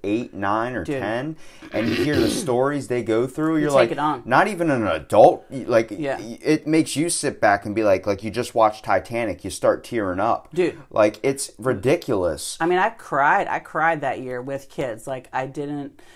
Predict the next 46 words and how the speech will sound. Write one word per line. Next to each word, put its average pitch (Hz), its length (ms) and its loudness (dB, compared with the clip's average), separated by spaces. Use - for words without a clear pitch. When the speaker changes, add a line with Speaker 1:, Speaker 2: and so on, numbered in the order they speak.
Speaker 2:
um, 135 560 -4
we 156 100 -2
didn't 165 200 -2
have 151 140 -2
recess 151 420 -6
duty 127 260 -8
that 117 260 -6
year, 120 460 -10
Speaker 1:
The 170 60 10
Speaker 2:
and - 80 2
Speaker 1:
fact 185 240 6
that 151 80 2
you're 160 180 2
tearing, 175 360 -2
I 156 120 4
can 165 160 -8
see 170 160 -8
you're 151 100 0
tearing 156 300 -4
up 147 120 -2
a 151 40 -4
little 147 180 -2
bit 151 80 0
Speaker 2:
Oh, 139 60 6
Speaker 1:
right 139 160 6
now. 147 100 2
Speaker 2:
yeah, - 140 0
Speaker 1:
You're 170 160 4
Speaker 2:
dude. 151 60 -2
Speaker 1:
very 170 260 6
passionate, 156 680 -2
and 147 220 -4
you - 160 -2
don't 262 140 10
Speaker 2:
Phew. 247 40 6
Speaker 1:
understand 185 600 0
how 147 140 0
much 143 280 -4
that 127 180 0
is 127 160 0
for 117 220 -4
a 95 60 -4
ch-, - 120 -14
child. 87 500 2
Like, 113 140 -2
Speaker 2:
Yeah, 123 160 0